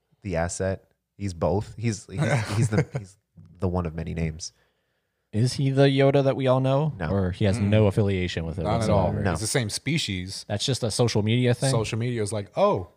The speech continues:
Speaker 2: Baby Yoda."
Speaker 1: 'Cause he
Speaker 2: And
Speaker 1: didn't,
Speaker 2: then
Speaker 1: at the time, he didn't have a name. They
Speaker 2: No,
Speaker 1: didn't
Speaker 2: he
Speaker 1: even
Speaker 2: didn't.
Speaker 1: call, they didn't really call him the child. They
Speaker 2: It was
Speaker 1: never
Speaker 2: the,
Speaker 1: even
Speaker 2: it was
Speaker 1: called
Speaker 2: the
Speaker 1: him
Speaker 2: asset.
Speaker 1: Yeah.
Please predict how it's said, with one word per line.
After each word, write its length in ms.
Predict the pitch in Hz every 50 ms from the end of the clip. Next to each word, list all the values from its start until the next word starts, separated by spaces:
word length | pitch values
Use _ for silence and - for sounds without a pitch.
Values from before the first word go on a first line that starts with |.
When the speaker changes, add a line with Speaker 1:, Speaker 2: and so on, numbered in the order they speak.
| _ _ -
Speaker 2:
Baby 340 | - 90 87 85 107 110 101
Yoda." 420 | 110 123 143 135 95 87 80 78
Speaker 1:
'Cause 140 | - 98 -
he 60 | 117
Speaker 2:
And 80 | 117 120
Speaker 1:
didn't, 240 | 135 117 101 98 98 95
Speaker 2:
then 20 | -
Speaker 1:
at 140 | - 139 -
the 80 | 175
time, 240 | 156 - 160 180 185
he 80 | 127 92
didn't 220 | 85 95 - 78
have 160 | 92 95 85
a 60 | 85 78
name. 360 | 78 87 107 95 92 101 - -
They 80 | - -
Speaker 2:
No, 60 | 113
Speaker 1:
didn't 80 | 117 113
Speaker 2:
he 40 | 117
Speaker 1:
even 100 | 107 95
Speaker 2:
didn't. 80 | 90 85
Speaker 1:
call, 340 | 107 107 82 - - - - -
they 60 | 107 104 107
didn't 140 | 113 117 113
really 160 | 104 104 104 95
call 160 | - 101 101
him 60 | 98
the 80 | 95 -
child. 400 | - 98 104 101 87 85 - _ _ -
They 40 |
Speaker 2:
It 0 | 117
was 80 | 127
Speaker 1:
never 120 | 170 185 160
Speaker 2:
the, 40 | 160
Speaker 1:
even 100 | 151 147
Speaker 2:
it 20 | 139
was 80 | -
Speaker 1:
called 120 | - 123 107
Speaker 2:
the 40 | 123
Speaker 1:
him 80 | 113 117
Speaker 2:
asset. 320 | 101 - - 82 73 - _ -
Speaker 1:
Yeah. 300 | 98 120 120 90 78 80